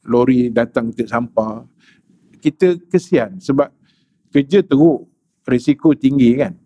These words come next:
Mesin-mesin rumput tepi highway tu, oi, risiko tinggi. Oh.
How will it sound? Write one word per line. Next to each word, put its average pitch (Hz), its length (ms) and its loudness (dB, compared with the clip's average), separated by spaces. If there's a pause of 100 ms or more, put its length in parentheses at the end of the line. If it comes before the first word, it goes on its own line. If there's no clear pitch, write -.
(240)
Mesin-mesin 135 400 0
rumput 151 400 -2
tepi 139 160 -4
highway 147 480 2
tu, 156 320 0
oi, 107 240 -2
risiko 117 480 -2
tinggi. 120 400 -2
Oh. - 160 -14